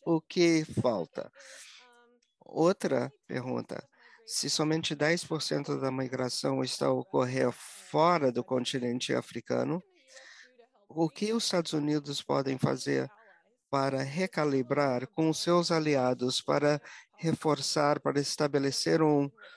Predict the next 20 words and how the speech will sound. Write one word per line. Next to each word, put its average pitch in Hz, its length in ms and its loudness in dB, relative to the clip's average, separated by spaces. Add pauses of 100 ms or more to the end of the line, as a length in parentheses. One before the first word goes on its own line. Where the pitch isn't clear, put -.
(260)
uma 170 180 2
abordagem 175 680 2
mais 165 260 2
equilibrada, 135 960 0 (640)
que, - 140 -14
de 139 160 -4
forma 147 560 2
que - 280 -6
beneficie 139 920 2
todas 170 300 2
as 143 200 -2
partes? 131 640 -2
Tivemos 160 440 -2
muitos 170 300 -4
comentários 143 1000 -2 (460)
sobre 139 680 0 (460)
os, 135 260 -2 (220)
os 135 140 -4
vários 151 520 2
outros 143 720 2